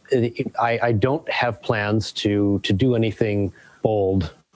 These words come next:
with that money. It, it's just a fallback, and we, we do invest every year because we believe in the growth in this space, and so part of it we'll just use in the course of,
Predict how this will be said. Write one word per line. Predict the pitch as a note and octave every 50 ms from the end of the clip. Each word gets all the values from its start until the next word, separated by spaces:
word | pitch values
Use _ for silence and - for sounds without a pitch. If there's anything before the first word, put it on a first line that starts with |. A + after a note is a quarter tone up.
| _
with | - G#2+ A2 G#2 F#2
that | G#2+ G#2 G2+
money. | G#2+ G#2+ G2 F#2 F2 F2+
It, | F#2+ G2
it's | G#2 G2+ - -
just | C3+ - - C3+
a |
fallback, | A#2 - A#2 G#2+ G#2 F#2+ G2+ G2+ G2+ G#2 G2+ - - - - - -
and | A2+ G#2+ G#2 G#2 G#2+ G2
we, | G#2 G#2+ G#2
we | G#2 G#2+ G#2
do | A#2+ C3 C#3+
invest | C3 A#2+ A2 G#2 G#2+ G#2 - -
every | A2+ F#2+ G#2 G2+ G2
year | G2+ G#2+ A2+
because | G#2+ A2 F#2+ - G#2
we | G2
believe | F2 F#2 F#2+ F#2+ G2+ A2+ G2+ G#2+
in | G2
the | F#2
growth | F2+ - G#2+ G2 G#2+ A#2+ A#2 - - - - - - - _ -
in | G#2+ G2+
this | G2+ G2+ F#2+ -
space, | - - G#2+ G#2+ C3+ B2+ - -
and | A2+ G2+ F#2
so | - A#2 G#2
part | - - - G#2+ G#2+ A2+
of | C3
it | C#3 -
we'll | A#2+ A2 G#2+ G2+
just | F#2+ - G#2 - -
use | C#3 D3+ C#3+ A2 F2 E2+ - - - - - - - - -
in | A2 G2+ G2+ G2+ G2+
the | F#2+
course | - - A#2 A2+ G2+ - -
of, | A2+ G#2 F#2